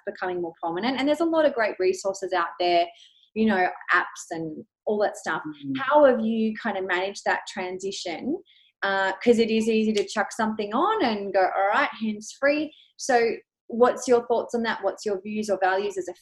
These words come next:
Speaker 1: family, and how have you navigated that?
Speaker 2: Yeah. It was really interesting 'cause I talked to my two older girls over the weekend saying, "Oh, I'm doing this podcast with Kate. What, what's your perspective now looking back? You know, what, what,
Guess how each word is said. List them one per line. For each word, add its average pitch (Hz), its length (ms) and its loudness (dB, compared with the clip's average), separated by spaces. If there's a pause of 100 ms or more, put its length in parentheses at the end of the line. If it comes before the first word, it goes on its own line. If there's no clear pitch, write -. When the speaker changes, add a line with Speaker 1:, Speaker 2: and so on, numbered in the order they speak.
Speaker 1:
family, 262 560 0
and 208 120 -4
how 190 300 -2
have 214 120 -10
you 202 140 -4
navigated 185 580 -4
that? 170 120 -2 (460)
Speaker 2:
Yeah. 170 520 4 (560)
It 226 80 6
was 233 220 2
really 254 260 10
interesting 233 540 4
'cause 202 160 -2
I 185 140 8
talked 226 280 2
to 269 60 -2
my 202 160 4
two 196 260 2
older 185 200 4
girls 160 520 4 (140)
over 175 200 2
the 170 100 0
weekend 160 580 4
saying, 165 300 4
"Oh, 165 40 2
I'm 175 360 2
doing 240 280 6
this 262 140 6
podcast 220 560 2
with 165 120 -2 (100)
Kate. 165 380 4 (460)
What, 190 280 4 (140)
what's 214 280 2
your 220 120 6
perspective 180 600 0
now 208 320 6
looking 175 400 0
back? 165 360 4 (120)
You 180 80 2
know, 165 160 6
what, 180 320 2
what, - 280 0